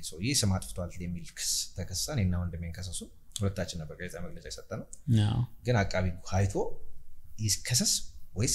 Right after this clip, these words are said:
Speaker 1: አያስከስስም የሚለው ነገር ታይቶ ነው የሚወሰነው።
Speaker 2: እህ።
Speaker 1: አቃቢ ሕጉ አላየውም። ይሄ
Speaker 2: አዎ።
Speaker 1: ባልታየበት ሁኔታ አርብ ዕለት ማታ ታሰርኩኝ ማለት ነው። ሶ የታሰበው ምንድን ነው? ቅዳሜና እሑድ እዛ ታድራለህ።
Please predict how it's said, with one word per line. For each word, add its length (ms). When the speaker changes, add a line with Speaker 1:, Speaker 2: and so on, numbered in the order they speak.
Speaker 1:
አያስከስስም 640
የሚለው 260
ነገር 220
ታይቶ 260
ነው 120
የሚወሰነው። 500
Speaker 2:
እህ። 160
Speaker 1:
አቃቢ 220
ሕጉ 140
አላየውም። 380
ይሄ 100
Speaker 2:
አዎ። 80
Speaker 1:
ባልታየበት 500
ሁኔታ 200
አርብ 220
ዕለት 200
ማታ 200
ታሰርኩኝ 440
ማለት 200
ነው። 120
ሶ 140
የታሰበው 440
ምንድን 220
ነው? 100
ቅዳሜና 440
እሑድ 220
እዛ 120
ታድራለህ። 460